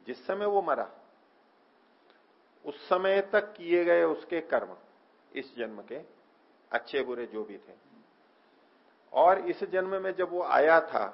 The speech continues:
प्रारब्ध उसको इस जन्म के लिए हो गया था, तो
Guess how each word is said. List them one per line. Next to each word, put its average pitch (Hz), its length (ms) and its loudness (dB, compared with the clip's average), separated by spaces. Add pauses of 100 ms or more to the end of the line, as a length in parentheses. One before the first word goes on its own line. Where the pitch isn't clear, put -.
(360)
प्रारब्ध 139 480 -2
उसको 147 320 -8 (640)
इस - 240 -20
जन्म 131 220 -6
के 135 160 -12
लिए 135 140 -8
हो 120 180 -8
गया 127 160 -4
था, 139 180 -8
तो - 300 -8